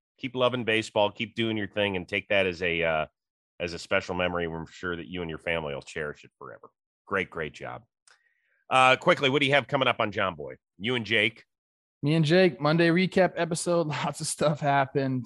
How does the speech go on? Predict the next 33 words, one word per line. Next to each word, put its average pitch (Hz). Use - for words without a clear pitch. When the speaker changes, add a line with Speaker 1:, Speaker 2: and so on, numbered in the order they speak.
Speaker 2:
Uh, 110
we're 110
going 110
to 104
have 107
a 104
great 98
episode, 87
man. 87
Mondays 120
are 110
my 98
favorite. 139
And 117
then 113
when 113
Speaker 1:
Good. 110
Speaker 2:
Jake 196
and 202
I 185
get 180
together, 170
things 165
get 185
a -
little 202
weird 196
on 143
the 123
show. 113
Speaker 1:
I 85
like 120
that. 67